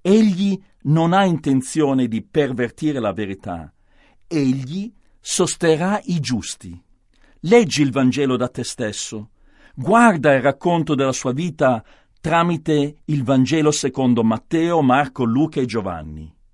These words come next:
Convinciti che ne vale la pena porre la tua fiducia nel Signore Gesù Cristo. Non mettere mai la tua speranza in una persona umana,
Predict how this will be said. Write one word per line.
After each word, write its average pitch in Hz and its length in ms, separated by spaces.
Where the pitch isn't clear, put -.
Convinciti 175 1300
che 151 140
ne 135 140
vale 175 260
la 151 120
pena 123 560
porre 160 420
la 117 160
tua 180 280
fiducia 139 500
nel 107 180
Signore 135 440
Gesù 107 220
Cristo. - 540
Non 208 300
mettere 185 500
mai 208 500
la 113 140
tua 170 320
speranza 139 840
in 180 160
una 160 200
persona 156 440
umana, 104 720